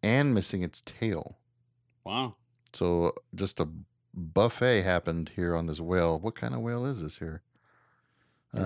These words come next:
Speaker 1: let's
Speaker 2: can't
Speaker 1: see
Speaker 2: see.
Speaker 1: here. Lifeguards in Sydney's famous Bondi Beach have closed the busy stretch after a decapitated dead whale washed ashore.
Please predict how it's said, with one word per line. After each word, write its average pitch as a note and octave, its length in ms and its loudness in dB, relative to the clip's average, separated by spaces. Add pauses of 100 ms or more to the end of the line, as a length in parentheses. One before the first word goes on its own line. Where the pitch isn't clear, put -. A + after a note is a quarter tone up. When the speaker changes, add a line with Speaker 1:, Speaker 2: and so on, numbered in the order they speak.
Speaker 1:
let's F2+ 80 2
Speaker 2:
can't G#2+ 120 4
Speaker 1:
see G#2 200 -4
Speaker 2:
see. G#2 180 4
Speaker 1:
here. A2+ 200 4
Lifeguards G#2 680 4
in F2+ 100 -2
Sydney's G#2 460 0
famous G#2 480 -2
Bondi B2 460 2
Beach B2+ 600 0
have G#2 300 0
closed C#3+ 480 0
the A2 80 0
busy F#2+ 320 0
stretch - 500 2
after F2+ 300 2
a E2+ 100 2
decapitated G#2 880 -2
dead F2+ 160 2
whale G2 300 4
washed F#2 260 0
ashore. D#3 520 -2